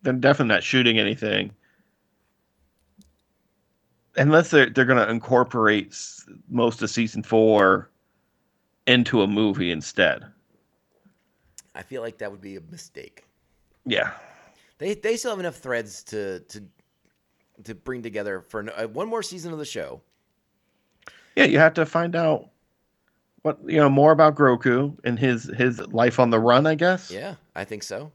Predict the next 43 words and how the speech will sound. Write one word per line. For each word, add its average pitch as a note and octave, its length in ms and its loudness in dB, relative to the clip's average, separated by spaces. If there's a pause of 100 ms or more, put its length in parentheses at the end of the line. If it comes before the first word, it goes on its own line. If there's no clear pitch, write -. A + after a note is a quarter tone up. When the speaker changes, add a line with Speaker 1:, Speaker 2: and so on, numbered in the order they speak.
Speaker 2:
I - 40 -20
think E2+ 120 -18
that's F2+ 100 -20
fair. A2 320 -14
Speaker 1:
We D3+ 80 0
don't F3 140 4
even E3+ 120 4
know D#3+ 120 4
how D#3+ 100 4
he D3 140 2
ended D3+ 180 2
up D3 140 2
with D3 140 -4
those, C3+ 460 -2 (180)
the A2 220 -2 (500)
Speaker 2:
No, F3 200 -6
we B2+ 120 -6
don't. C3 100 0
Speaker 1:
mercenaries. G#2+ 420 4
Speaker 2:
There's, G3 160 -4
there's F#3 180 -10
still F3 200 -10
a D#3+ 60 -16
ton G#3 200 -12
of F3 60 -14
questions. - 500 -18 (500)
Speaker 1:
Yeah. - 140 -6 (1000)
Speaker 2:
Yeah, - 200 -12
so E3 200 -8
I, D3 80 -6
I, C#3 40 -8
I - 20 -6 (220)
Speaker 1:
And C#3 100 4
I C#3 60 10
Speaker 2:
think D3 80 6
Speaker 1:
don't D3+ 140 6
want D3 160 6
that B2+ 160 4
answered A#2+ 300 -2
in G#2+ 120 -2
a F#2+ 40 -8
movie. G2 500 -6 (100)
Speaker 2:
No. F#2 400 -16